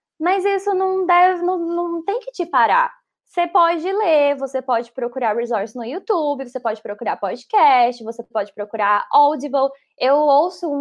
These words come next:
um monte de livro porque eu gosto de ouvir. Então, assim, o manager, se ele te dá, se a empresa tem essa estrutura maravilhosa e eles te dão treinamento, te dão coaching,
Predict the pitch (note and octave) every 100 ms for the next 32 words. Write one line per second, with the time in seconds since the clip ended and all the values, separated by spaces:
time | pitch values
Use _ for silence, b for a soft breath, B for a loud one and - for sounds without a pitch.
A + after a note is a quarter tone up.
0 | B3 - - C#4+ C#4 D#4 F4 D#4 C#4 C4
1 | B3 A#3+ A#3+ A#3 A#3 B3 A#3+ B3+ A#3 A#3
2 | C4 C4 C4 B3+ B3 A#3+ _ _ _ _
3 | - C#4+ D4 D4+ E4 F#4+ - E4 A#3+ E3
4 | _ _ _ - D4+ D4+ E4 G#4+ F#4+ D4+
5 | G#3 - _ - - D#4 D#4 F4+ G4 D#4+
6 | G#3+ G3+ A#3+ D#4+ A#3+ A#3 - B3+ B3 -
7 | A#3+ C#4+ D#4+ D#4+ A#3 A#3 A3+ A#3+ A#3 A3
8 | C4+ A#3+ G#3+ G3+ G#3 A#3 F#3 A3+ A3 A3
9 | G#3+ A3+ A3 A3 A3+ A#3+ B3 F#3 - -
10 | A3+ A#3+ - G#3 B3 A3